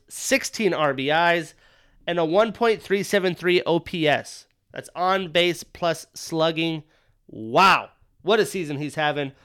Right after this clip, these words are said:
Hopefully that mild ab strain is very mild 'cause the Braves don't want him out of the lineup.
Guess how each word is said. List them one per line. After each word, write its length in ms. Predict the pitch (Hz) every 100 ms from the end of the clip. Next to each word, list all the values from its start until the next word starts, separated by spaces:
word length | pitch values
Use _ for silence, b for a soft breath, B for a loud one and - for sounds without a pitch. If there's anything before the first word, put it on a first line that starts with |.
| b
Hopefully 340 | - 208 208 185
that 340 | 175 165 -
mild 460 | 165 170 170 165 -
ab 260 | 151 156 147
strain 260 | 170 156
is 120 | 135
very 220 | 117 135 127
mild 480 | 135 180 220 214
'cause 140 | - 147
the 80 | 131
Braves 400 | 143 151 139 147
don't 260 | 147 165
want 240 | 165 156 139
him 160 | 143
out 100 | 135
of 60 | 131
the 60 |
lineup. 380 | 131 131 131 127